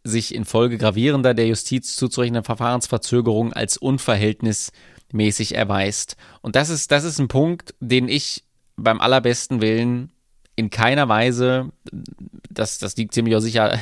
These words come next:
<laughs> auch ziemlich sicher daran, dass ich eben kein Jurist bin, nicht nachvollziehen kann, dass man das alles gegeneinander aufwägt und dann zu dem Schluss kommt, also diese Verfahrensverzögerung,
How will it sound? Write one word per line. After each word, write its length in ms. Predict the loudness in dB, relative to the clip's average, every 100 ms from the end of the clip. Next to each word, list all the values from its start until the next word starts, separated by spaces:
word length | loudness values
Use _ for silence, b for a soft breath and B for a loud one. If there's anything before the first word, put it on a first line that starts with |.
| -4
<laughs> 180 | -4 -4
auch 100 | -4
ziemlich 220 | -2 -2
sicher 160 | 0 0
daran, 220 | 2 0
dass 100 | -2
ich 40 |
eben 100 | -6
kein 140 | -6 -2
Jurist 220 | -2 -2
bin, 100 | -6 B B 2
nicht 420 | 2 2 -4 -2
nachvollziehen 880 | 2 2 0 0 0 0 -2 -2 0
kann, 280 | -2 0
dass 160 | 0 0
man 120 | 0
das 200 | 0 0
alles 360 | -2 -2 -2 0
gegeneinander 500 | 0 0 0 0 0
aufwägt 460 | 0 0 -2 -4 -20 B B B
und 140 | 0
dann 160 | 2 2
zu 120 | 0
dem 120 | 0
Schluss 300 | 2 0 2
kommt, 340 | 2 2 -2 -10 B B
also 240 | -2 2 4
diese 200 | 2 2
Verfahrensverzögerung, 1800 | 2 0 2 2 2 2 -2 -2 -2 -2 4 4 4 4 4 2 0 -4